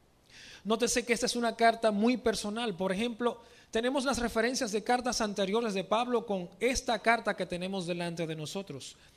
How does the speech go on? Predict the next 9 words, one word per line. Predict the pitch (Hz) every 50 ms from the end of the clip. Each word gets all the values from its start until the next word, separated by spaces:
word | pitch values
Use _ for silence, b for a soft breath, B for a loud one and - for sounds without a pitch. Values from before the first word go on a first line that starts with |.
| B B B B B B
En | 220 214 190
Romanos | 202 208 208 202 233 262 277 277 285 262 214
vemos | 269 277 269 269 254 - 254
a | 247 247 -
Pablo | 285 294 302 294 294 302 285 294
como | 277 262 254 247
el | 240 233
gran | 202 220 262 262 277 294 302 302 277 -
teólogo, | 277 262 247 240 220 196 180 160 147 151 135 -